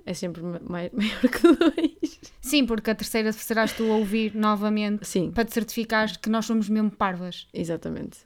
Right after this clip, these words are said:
Speaker 1: Ou então quando eu me sentir sozinha e precisar de ouvir vozes de alguém, eh, pronto, posso, posso-me ouvir a mim e a ti a falar.
Speaker 2: Isso não é nada egocêntrico.
Speaker 1: Nada.
Speaker 2: Nada.
Speaker 1: De todo.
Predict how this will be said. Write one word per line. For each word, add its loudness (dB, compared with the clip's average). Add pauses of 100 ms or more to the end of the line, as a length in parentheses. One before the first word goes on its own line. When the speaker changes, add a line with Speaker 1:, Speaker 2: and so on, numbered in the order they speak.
Speaker 1:
Ou 0
então -2
quando -2
eu 0
me 0
sentir -4
sozinha -2
e -4
precisar -2
de 0
ouvir 0 (340)
vozes 4
de -2
alguém, 0 (300)
eh, -4
pronto, -4
posso, -4
posso-me -4
ouvir 2
a 0
mim -2
e -2
a -4
ti 0
a 2
falar. 4
Speaker 2:
Isso 8
não 4
é 10
nada 4
egocêntrico. -4
Speaker 1:
Nada. 0
Speaker 2:
Nada. 0
Speaker 1:
De -6
todo. -8